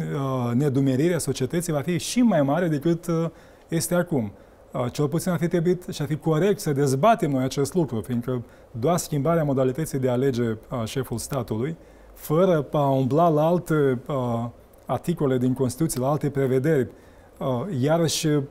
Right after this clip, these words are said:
denaturează, uh, evenimentul în sine și, uh, lipsește pe viitorul șef al statului de, uh, de, uh,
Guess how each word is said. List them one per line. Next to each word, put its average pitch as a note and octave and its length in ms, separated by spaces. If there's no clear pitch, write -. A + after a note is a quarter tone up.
denaturează, E3 880
uh, D#3+ 360
evenimentul E3+ 760
în E3+ 120
sine C#3 400
și, - 200
uh, A#2+ 320
lipsește D3 680
pe D3+ 120
viitorul C3 420
șef D3 220
al C3 80
statului D#3 460
de, D3+ 380
uh, C#3+ 240
de, D3+ 240
uh, D3 280